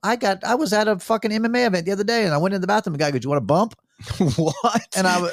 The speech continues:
Speaker 1: I
Speaker 2: <laughs> Shit.
Speaker 1: qu-,
Speaker 2: He's offering to you?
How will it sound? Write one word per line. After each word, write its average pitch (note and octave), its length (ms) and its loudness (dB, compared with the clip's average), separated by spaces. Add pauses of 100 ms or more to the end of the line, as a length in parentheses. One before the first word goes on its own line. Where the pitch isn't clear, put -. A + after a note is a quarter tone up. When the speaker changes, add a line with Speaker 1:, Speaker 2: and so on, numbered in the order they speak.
(120)
Speaker 1:
I F#3+ 120 2
Speaker 2:
<laughs> - 140 -4
Shit. A#3+ 340 0 (300)
Speaker 1:
qu-, G#3+ 120 2
Speaker 2:
He's F3+ 100 2
offering A#3 680 0 (140)
to G3 340 0
you? G4+ 260 -4